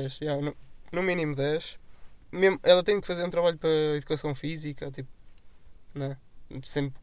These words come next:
não pode, tipo, como é que ela vai ser avaliada? Tem que fazer um trabalho para a educação física. Eh, e, tipo, eu percebo que é uma cena que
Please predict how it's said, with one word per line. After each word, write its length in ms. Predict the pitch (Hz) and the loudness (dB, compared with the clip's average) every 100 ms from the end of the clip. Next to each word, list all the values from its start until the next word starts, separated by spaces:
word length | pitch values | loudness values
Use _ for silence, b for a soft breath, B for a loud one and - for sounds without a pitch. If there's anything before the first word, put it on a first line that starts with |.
| - | -12
não 380 | 127 139 139 | -8 -2 -2
pode, 280 | 131 139 135 135 | 2 0 0 -6
tipo, 180 | 143 135 - - - - - - - - | -8 -10 -12 -18 -18 -20 -20 -18 -16 -8
como 120 | 147 | -4
é 40 | |
que 60 | 135 | 0
ela 120 | 139 | 0
vai 100 | 135 | 0
ser 160 | 135 143 | 0 -4
avaliada? 380 | 139 143 143 135 - - | -2 -4 -4 -8 -12 -6
Tem 120 | 135 | -6
que 60 | 135 | -2
fazer 180 | 139 139 | -2 -2
um 60 | |
trabalho 280 | 139 139 131 | 0 0 0
para 120 | 139 | 0
a 40 | 135 | -2
educação 340 | 131 135 143 | -2 -4 -6
física. 520 | - 165 151 147 143 - B B B B B B B - - - | -6 -8 -6 -6 -6 -8 B B B B B B B -20 -18 -4
Eh, 220 | 151 226 - | 0 0 -2
e, 120 | 170 | -4
tipo, 460 | 220 180 156 135 - b b - | -4 -2 0 0 -2 b b -8
eu 100 | - | -6
percebo 600 | - - - 190 208 - - | -2 0 6 6 4 -2 -2
que 80 | 190 | 2
é 60 | |
uma 160 | 190 196 | 4 2
cena 280 | 190 208 202 | 2 0 0
que 440 | - 208 208 196 | -4 -2 0 0